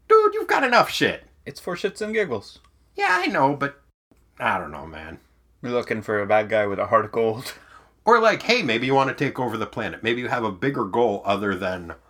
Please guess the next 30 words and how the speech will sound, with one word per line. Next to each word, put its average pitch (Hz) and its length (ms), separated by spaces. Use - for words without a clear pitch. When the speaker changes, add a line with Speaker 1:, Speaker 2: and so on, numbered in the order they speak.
Speaker 1:
wealth 127 380
accumulation 90 840
because 110 260
you 123 80
already 151 220
have 180 260
all - 120
the - 80
goddamn 73 460
wealth. - 320
Like, 127 380
that 139 340
it's 143 140
just 214 200
for 139 160
shits - 300
and 90 140
giggles. 85 420
I 110 160
don't 80 140
know, 78 120
man. 82 200
Get 85 180
a 92 60
different 90 300
hobby. 76 280
Play 190 220
some 107 200
jai 90 180
alai. - 280